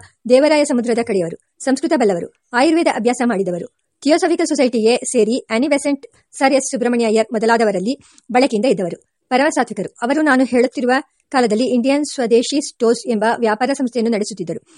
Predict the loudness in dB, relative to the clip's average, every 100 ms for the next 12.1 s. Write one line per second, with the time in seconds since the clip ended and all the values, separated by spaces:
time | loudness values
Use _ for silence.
0 | -20 _ -4 0 2 2 2 2 0 -2
1 | _ _ _ -2 2 2 2 4 2 2
2 | 0 0 0 0 0 0 0 0 0 -4
3 | 0 0 0 -2 -2 -2 -4 -8 _ 0
4 | 2 4 4 2 2 0 0 0 0 -2
5 | -4 -8 _ _ -2 0 0 0 0 0
6 | 2 4 4 4 4 2 0 _ -4 -2
7 | 0 -4 -4 -4 -2 -2 0 0 0 -4
8 | -10 -16 _ -4 0 2 2 0 0 -4
9 | -4 -6 -4 -2 -2 -4 -4 -6 -10 _
10 | _ -2 0 2 2 2 -2 -6 -2 0
11 | 0 -2 -4 _ _ _ -4 -2 -4 -6